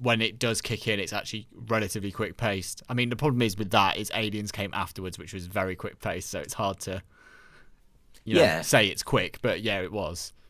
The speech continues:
Speaker 2: Well, it's very, it's like, it, I always say that, like, Alien and Aliens are the same as Terminator and Terminator two. The first one is a horror film. The second one is an action film.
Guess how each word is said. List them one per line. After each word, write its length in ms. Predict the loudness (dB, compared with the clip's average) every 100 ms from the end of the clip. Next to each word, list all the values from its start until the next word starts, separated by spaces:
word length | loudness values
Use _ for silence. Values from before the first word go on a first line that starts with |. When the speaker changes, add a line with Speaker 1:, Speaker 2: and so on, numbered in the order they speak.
| -10 -2 2
Speaker 2:
Well, 100 | 4
it's 100 | 6
very, 140 | 8 6
it's 260 | 4 2
like, 300 | 6 6 6
it, 240 | 0 0 -2 -16 0
I 160 | 8 10
always 200 | 10 8
say 220 | 6 6
that, 160 | 6 0
like, 300 | -6 -8 -6 0
Alien 480 | 2 2 0 -4 -6
and 120 | -4
Aliens 580 | -2 -2 -2 -6 -6 -6 -6
are 60 |
the 120 | -2
same 240 | 0 0 -4
as 80 | -4
Terminator 560 | -2 0 0 -4 -6
and 100 | -8
Terminator 380 | -4 -4 -4 -4
two. 320 | 0 2 0 -6 -20 -20 -20 _
The 80 | -2
first 300 | 4 4 4
one 100 | 2
is 280 | 2 0 0
a 60 | -2
horror 240 | 2 2
film. 500 | 2 0 0 -2 -6 -8
The 100 | -2
second 300 | 0 0 0
one 140 | 0 0
is 180 | -2 0
an 60 |
action 260 | -2 0 0
film. 300 | 0 -6 -10